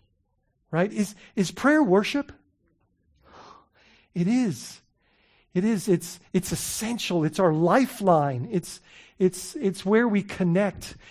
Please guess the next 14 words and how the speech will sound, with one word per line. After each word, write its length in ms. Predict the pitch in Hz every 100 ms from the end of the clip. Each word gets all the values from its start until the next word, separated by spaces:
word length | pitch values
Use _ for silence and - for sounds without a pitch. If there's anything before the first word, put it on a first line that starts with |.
| -
It's 200 | 180 180
where 180 | 202 240
we, 300 | 208 180 160 -
we 160 | 175 180
grow. 480 | 147 160 180 208 180
It's 160 | 165
where 120 | 214 226
God 300 | 220 226 220
imparts 480 | 165 - 226 226
his 180 | - 139
heart. 680 | - - - 269 285 254 - _ _ _ _ _ _ _ _ _ -
It's 200 | 196 190
where 180 | 247 262
we, 360 | 214 190 165